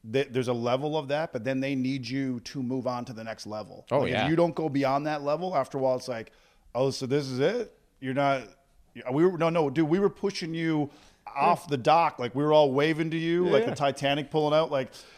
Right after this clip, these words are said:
Speaker 1: 'Hey,
Speaker 2: <laughs>
Speaker 1: he's from here. He's great. We love you. We support everything you do.'" Like, you can't just go circle around the bay and come right back. It's like, "No, no, no. We need you to go."
Speaker 2: You are our future as well.
Speaker 1: Yeah.
Speaker 2: You are our
Speaker 1: "What was
Speaker 2: success.
Speaker 1: it like in the New World?"
Speaker 2: Exactly.
Speaker 1: It's like, I, I literally didn't make it to the New World. I, I just kinda circled around the point there. You can see it
Speaker 2: Oh,
Speaker 1: from here,
Speaker 2: dude.
Speaker 1: actually.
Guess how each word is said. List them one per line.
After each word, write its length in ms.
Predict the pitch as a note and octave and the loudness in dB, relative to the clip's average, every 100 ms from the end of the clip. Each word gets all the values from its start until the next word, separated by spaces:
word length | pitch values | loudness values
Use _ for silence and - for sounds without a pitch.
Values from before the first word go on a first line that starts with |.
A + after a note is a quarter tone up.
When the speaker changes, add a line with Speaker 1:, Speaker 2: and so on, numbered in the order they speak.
| - | -10
Speaker 1:
'Hey, 720 | G#3+ A#3 B3 B3 A#3+ A#3 A3+ F#3+ | 0 6 8 8 8 6 2 0
Speaker 2:
<laughs> 60 | |
Speaker 1:
he's 180 | A#3 G#3 | -4 0
from 220 | B3+ B3+ | 2 2
here. 340 | A#3 C4 C4 B3 | 2 4 4 2
He's 160 | A3 | 0
great. 540 | F3+ B3+ E4 D4 C4 C4 | -4 -2 0 0 -4 -6
We 80 | C4+ | -4
love 280 | C4+ C4+ | 0 0
you. 100 | C4+ | 0
We 140 | B3+ A#3+ | -4 -4
support 340 | A3+ B3+ D4+ | -10 -10 -8
everything 200 | - A#3 | -6 -6
you 80 | A#3 | -6
do.'" 40 | |
Like, 160 | A3 E3 - _ _ - | -4 -6 -12 _ _ -8
you 160 | D#3 | -6
can't 240 | - G#3 G3 | -2 -2 0
just 200 | F#3 - | -2 0
go 100 | E3+ | 0
circle 460 | - F3+ E3+ E3 | 0 0 2 4
around 240 | D3+ D3+ D3 | 6 6 4
the 60 | |
bay 280 | B2 C#3+ D3+ | 4 4 4
and 100 | C3+ | 2
come 220 | C#3 B2+ | 0 2
right 160 | B2+ A#2 | 0 2
back. 300 | C3+ C3 - | 2 2 0
It's 140 | - | -4
like, 120 | C#3+ C3+ | -2 0
"No, 100 | G#3+ | 0
no, 100 | C4+ | 4
no. 280 | D4 G#3 - - | 4 4 -2 -16
We 180 | D#3+ F3+ | -6 -4
need 420 | F3+ F#3 G#3+ A#3 | -2 2 2 2
you 480 | C#4 E4 A3+ G#3+ E4 - | 0 -2 2 2 0 -2
to 160 | A#3+ | -6
go." 600 | D#3+ G3+ G#3 G3+ G2+ E4+ | -2 4 6 6 6 6
Speaker 2:
You 120 | D3 E3+ | 6 8
are 140 | E3 | 8
our 320 | C3+ D3 D#3 | 8 8 8
future 400 | - D3+ - C3+ | 4 0 2 0
as 100 | A2+ | 0
well. 260 | B2+ B2+ G2+ | 4 4 6
Speaker 1:
Yeah. 120 | F3 | 4
Speaker 2:
You 180 | A#2+ C#3+ | 4 6
are 100 | C#3 | 8
our 120 | C3 C#3 | 6 4
Speaker 1:
"What 220 | - F4+ | 2 4
was 140 | D4+ | 4
Speaker 2:
success. 40 | A#3 | 6
Speaker 1:
it 60 | B3+ | 8
like 200 | G#4+ G4 | 6 6
in 80 | |
the 80 | C4 | 2
New 260 | C4 F#4+ F4+ | 6 8 8
World?" 480 | D4 D4+ G#4+ B3+ F3+ | 8 6 8 6 4
Speaker 2:
Exactly. 160 | C3 B2 | 0 -4
Speaker 1:
It's 80 | |
like, 240 | - E3 D3 | -4 -4 0
I, 120 | D3 | 0
I 140 | E3+ D#3 | 2 2
literally 280 | F3 E3+ E3 | 2 2 0
didn't 200 | D#3+ D3+ | 0 -2
make 160 | D3 | -2
it 80 | C#3+ | -4
to 80 | C3+ | -6
the 80 | C#3 | -4
New 160 | C#3 | -2
World. 280 | C3+ C#3 C#3 | 0 0 0
I, 140 | C3+ C3+ | -2 -4
I 40 | |
just 200 | C3+ C3+ | -6 -4
kinda 160 | C#3+ C3 | -4 -4
circled 360 | - D3+ C#3 | -4 -6 -4
around 220 | C#3 C3+ C3 | -4 -2 -4
the 60 | |
point 280 | - C#3 C#3 | -2 -2 0
there. 100 | B2+ | 0
You 120 | D3+ | 2
can 80 | A3 | 0
see 160 | - F#3+ | 2 0
it 80 | |
Speaker 2:
Oh, 20 | D3+ | 2
Speaker 1:
from 160 | C3+ | 0
here, 160 | D3 C3+ | 2 0
Speaker 2:
dude. 100 | A#2+ | -2
Speaker 1:
actually. 380 | B2+ C3+ B2 | -6 -10 -8